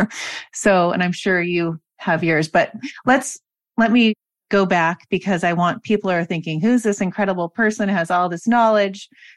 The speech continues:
And I want people to understand where you came from, why I find you so fascinating, why I want to share you with my world. And,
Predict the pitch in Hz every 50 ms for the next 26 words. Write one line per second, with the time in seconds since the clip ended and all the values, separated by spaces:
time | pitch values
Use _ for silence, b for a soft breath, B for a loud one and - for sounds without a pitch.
0 | B B 190 185 180 180 175 170 170 165 165 170 160 185 - - - 180 180 180
1 | 190 196 - - 202 196 196 185 175 175 165 170 170 - - 185 175 170 165 160
2 | 160 160 160 190 - _ _ _ _ - 196 196 202 202 214 208 202 - - 196
3 | 180 180 175 - - 175 170 170 165 165 165 170 - _ - 185 190 190 202 208
4 | 214 208 175 175 180 180 - - 185 175 170 170 175 165 170 175 170 - - 202
5 | 196 214 214 - 180 156 156 156 - - 170 151 147 147 156 160 156 160 160 B
6 | B B B B B B B - 180 175 175 185 185 - 175 170 170 175 175 170
7 | - - - 196 180 - - - 185 175 170 170 180 180 175 170 165 165 165 _
8 | _ _ _ _ _ _ _ - - 190 180 170 165 170 170 170 165 156 147 147
9 | 151 165 - - _ b b b b b b b _ _ - 175 170 170 165 160
10 | 160 160 160 -